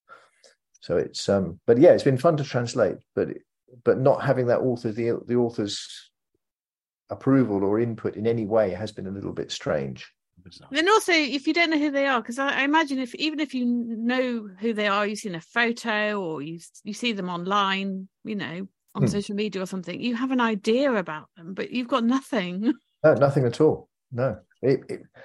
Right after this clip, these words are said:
Speaker 1: and it's got to the point now where I'd prefer not to know.
Speaker 3: Mm.
Speaker 1: Um, so it's better that it's, you know,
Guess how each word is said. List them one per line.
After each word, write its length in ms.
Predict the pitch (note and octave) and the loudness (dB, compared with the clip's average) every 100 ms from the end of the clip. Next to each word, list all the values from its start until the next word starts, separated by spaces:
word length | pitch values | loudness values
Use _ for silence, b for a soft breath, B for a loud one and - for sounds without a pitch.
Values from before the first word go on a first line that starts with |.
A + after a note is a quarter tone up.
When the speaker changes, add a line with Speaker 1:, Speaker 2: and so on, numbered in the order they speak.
| B B B _ _ | B B B _ _
Speaker 1:
and 240 | A#2 B2 - | 2 2 -2
it's 300 | C3 C3 C#3+ | -2 2 4
got 160 | G3+ E3 | 6 6
to 80 | |
the 80 | C#3+ | 4
point 300 | D3 F3+ C#3+ | 4 4 6
now 200 | D3+ C#3 | 6 6
where 120 | A#2+ | 8
I'd 120 | B2 A#2+ | 6 4
prefer 300 | C3 D3+ C#3 | -2 4 4
not 220 | A#2+ - | 4 -2
to 80 | - | -4
know. 280 | A2 C#2 - - _ _ _ _ _ _ _ A3+ | -4 -4 -8 -20 _ _ _ _ _ _ _ -4
Speaker 3:
Mm. 440 | A#3 A#3 G3+ F#3+ - _ _ _ _ G#2+ | -2 -2 -4 -8 -12 _ _ _ _ -2
Speaker 1:
Um, 320 | G#2 G#2 G2 | -2 -2 -4
so 160 | G#2 G2 | -2 0
it's 220 | G2 - | 0 -6
better 360 | - B2+ - A2 | 0 0 2 0
that 140 | G#2 | 2
it's, 280 | G2+ - - - | 0 -2 -14 -12
you 100 | F#2+ | -12
know, 500 | E2 G2 B2 - | -12 -14 -16 -14